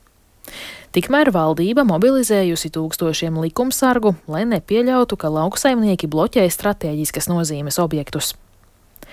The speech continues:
Protestētāji paziņojuši, ka Parīzes lielceļu blokāde turpināsies tik ilgi, kamēr valdība nenāks klajā ar piedāvājumiem, kā atvieglot viņu dzīvi.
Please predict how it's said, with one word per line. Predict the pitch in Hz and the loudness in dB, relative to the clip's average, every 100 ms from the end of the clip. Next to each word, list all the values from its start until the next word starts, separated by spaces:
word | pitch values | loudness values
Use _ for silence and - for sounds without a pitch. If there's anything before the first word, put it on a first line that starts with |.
| - - - - | -20 -20 -10 0
Protestētāji | 156 156 156 - 208 165 160 160 | 0 0 -2 0 0 2 0 2
paziņojuši, | 208 233 220 208 196 185 175 160 | 0 2 2 4 4 2 -2 -2
ka | 156 | -4
Parīzes | 156 165 240 269 233 180 165 | 0 0 2 2 0 0 0
lielceļu | 165 160 165 156 | 0 0 0 -2
blokāde | 151 156 - 226 262 254 | 0 -2 0 0 2 0
turpināsies | - 156 160 156 151 147 160 143 - | 0 -4 -2 -2 -2 -2 -4 -4 -2
tik | 180 247 | -2 0
ilgi, | 254 247 262 247 - - | 2 4 4 0 -4 -10
kamēr | 151 160 233 208 | -4 -2 0 2
valdība | 160 160 180 196 180 | 2 2 0 2 0
nenāks | 156 143 127 - | 0 -2 -4 -4
klajā | 190 214 185 151 | 0 2 2 0
ar | 143 | -2
piedāvājumiem, | 226 254 233 185 175 165 156 147 143 | -2 0 2 2 2 2 0 -2 -4
kā | - 175 262 147 | -2 0 2 -2
atvieglot | - 185 175 165 156 151 | 0 -2 0 0 -2 -2
viņu | 143 151 | -6 -4
dzīvi. | 139 151 143 139 | -4 -6 -6 -8